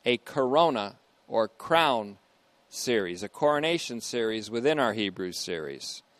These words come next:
And this is the thirty-second increment of that, I believe. Jesus has been crowned with glory and honor in fulfillment of Psalm eight five,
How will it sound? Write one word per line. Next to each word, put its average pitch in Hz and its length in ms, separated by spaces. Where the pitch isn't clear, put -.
And 107 120
this 123 160
is 110 100
the 113 140
thirty-second 131 720
increment 113 480
of 104 80
that, 123 300
I 90 80
believe. 82 560
Jesus 220 480
has 160 220
been 135 240
crowned 190 540
with 123 220
glory 156 400
and 147 120
honor 160 420
in 120 140
fulfillment 156 640
of 117 100
Psalm 123 560
eight 120 320
five, 107 680